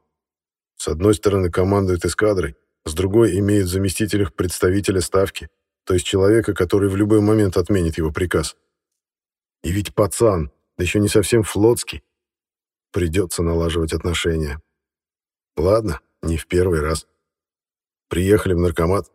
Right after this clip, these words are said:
и Кузнецов сразу приказал принести три адвоката крепкого чая с лимоном. «Ты, Василий Иванович, не переживай», — вдруг сказал нарком.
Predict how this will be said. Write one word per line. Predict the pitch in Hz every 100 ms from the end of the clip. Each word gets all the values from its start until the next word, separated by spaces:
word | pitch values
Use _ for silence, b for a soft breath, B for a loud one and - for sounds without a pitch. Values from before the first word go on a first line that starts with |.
| _ -
и | 78
Кузнецов | 98 87 95 85 110 -
сразу | 98 110 101
приказал | 101 87 92 101 90
принести | 90 92 90 - 95
три | - 92 104
адвоката | - 90 90 98 - 98 - - _ _ _ _ _ _ _ _
крепкого | - 87 82 - 82 80
чая | - 87 71
с | -
лимоном. | 78 78 71 71 _ _ _ _ _ _ _ _ _ _ _ _ _ _ _
«Ты, | - 143
Василий | 139 127 135 131
Иванович, | 131 123 -
не | 113
переживай», — | 104 117 113 131 127 85 _ _ _ _ _ _ _
вдруг | 78 80 76
сказал | - 78 76
нарком. | 78 78 82